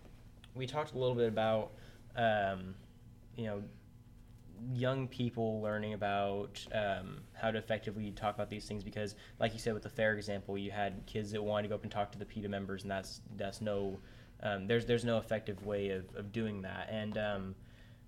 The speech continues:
being in your class, we've talked about effective ways of having these discussions with the public and, and that kind of thing. So do you believe it's more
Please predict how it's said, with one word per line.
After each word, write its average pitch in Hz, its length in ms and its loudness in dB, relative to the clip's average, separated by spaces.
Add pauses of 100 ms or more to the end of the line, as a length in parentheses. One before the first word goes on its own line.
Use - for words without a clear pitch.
(140)
being 135 220 2
in 127 100 4
your 117 140 4
class, 101 400 2
we've 117 140 2
talked 110 260 2
about 101 400 2
effective 113 420 2
ways 104 300 0
of 104 200 0 (380)
having 117 340 4
these 107 140 -2
discussions 104 540 -2
with 107 300 0
the 113 80 -4
public 104 400 0
and, 101 160 -2
and 104 100 -2
that 98 180 2
kind 101 140 -2
of - 60 -14
thing. 107 180 -2
So 104 340 0 (380)
do 117 100 2
you 127 80 4
believe 139 380 2
it's 123 180 0
more 117 540 4